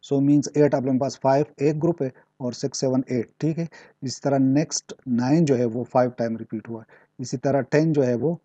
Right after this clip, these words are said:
सेवन टाइम रिपीट हुआ है और इलेवन जो है वो सिर्फ वन टाइम रिपीट हुआ है, ठीक है। अगर आप इसको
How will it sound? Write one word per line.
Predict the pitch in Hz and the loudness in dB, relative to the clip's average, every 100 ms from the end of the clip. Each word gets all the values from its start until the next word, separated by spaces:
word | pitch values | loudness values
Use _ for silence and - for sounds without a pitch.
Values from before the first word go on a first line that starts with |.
| _ _ - | _ _ -18
सेवन | - 131 123 117 | -4 0 0 0
टाइम | 117 117 110 | -2 -4 -6
रिपीट | 113 120 113 | -8 -8 -8
हुआ | 117 110 | -10 -14
है | - _ - | -16 _ -14
और | 127 120 117 - | -6 -4 -4 -4
इलेवन | 123 127 143 156 | -2 2 2 2
जो | 120 | 2
है | 117 | 0
वो | 113 135 156 | -2 -4 -6
सिर्फ | - 120 113 - | -8 -8 -8 -6
वन | 120 | -4
टाइम | 117 110 107 | -4 -8 -12
रिपीट | 104 - 107 | -14 -16 -16
हुआ | 117 | -16
है, | - - _ | -20 -20 _
ठीक | - 180 | 0 2
है। | 180 - - | 0 -6 -2
अगर | 151 165 | 4 6
आप | 156 | 4
इसको | 156 - 160 | 2 -2 -4